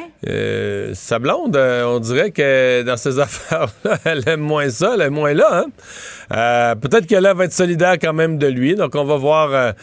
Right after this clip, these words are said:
puis, mais, mais t'as, t'as raison de dire tout à l'heure, est-ce qu'il va saluer la foule ? Est-ce qu'il va sortir de là comme s'il était encore le président américain ? Tu sais, il y a quelque chose de... Tout ça est surréaliste, parce que dans le fond, euh,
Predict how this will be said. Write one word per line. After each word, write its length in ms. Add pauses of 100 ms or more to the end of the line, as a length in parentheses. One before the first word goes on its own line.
(160)
puis, 80
mais, 240
mais 160
t'as, 300
t'as 140
raison 260
de 60
dire 160
tout 140
à 60
l'heure, 120
est-ce 120
qu'il 120
va 100
saluer 400
la 160
foule ? 280
Est-ce 120
qu'il 100
va 80
sortir 380
de 100
là 220
comme 160
s'il 160
était 140
encore 280
le 120
président 440
américain ? 560
Tu 60 (480)
sais, 80
il 20
y 40
a 20
quelque 180
chose 320
de... 340 (760)
Tout 120
ça 200
est 60
surréaliste, 880
parce 120
que 80
dans 180
le 60
fond, 340
euh, 40